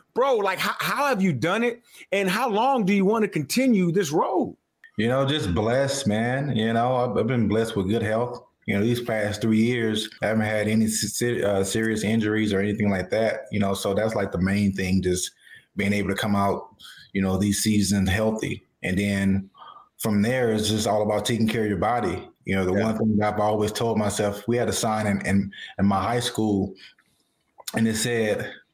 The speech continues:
Speaker 2: "Hard work outdoes talent when talent doesn't work hard."
Speaker 1: Ooh.
Speaker 2: You know, and that's something that I've always lived by,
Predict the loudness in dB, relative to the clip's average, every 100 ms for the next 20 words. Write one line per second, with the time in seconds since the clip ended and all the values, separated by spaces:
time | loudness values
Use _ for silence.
0 | -8 -2 0 2 2 0 -2 -2 0 0
1 | 0 0 -2 -2 -2 -2 -4 -4 -2 -2
2 | -2 0 0 0 -2 -2 0 -2 -4 -10
3 | _ _ -4 -2 -2 -8 _ -4 -2 0
4 | 0 0 0 0 -2 -2 -2 0 0 0
5 | 0 0 2 0 2 2 2 0 0 0
6 | 0 -2